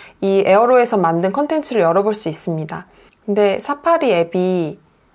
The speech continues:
아이오에스 운영체제에만 설치가 되어 있죠. 그래서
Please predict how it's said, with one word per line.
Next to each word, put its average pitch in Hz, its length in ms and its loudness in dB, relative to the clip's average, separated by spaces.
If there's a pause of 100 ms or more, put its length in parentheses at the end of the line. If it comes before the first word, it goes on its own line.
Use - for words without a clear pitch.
(120)
아이오에스 233 1400 2 (320)
운영체제에만 202 1300 0 (180)
설치가 311 420 -2
되어 170 180 0
있죠. 170 500 0 (160)
그래서 294 520 0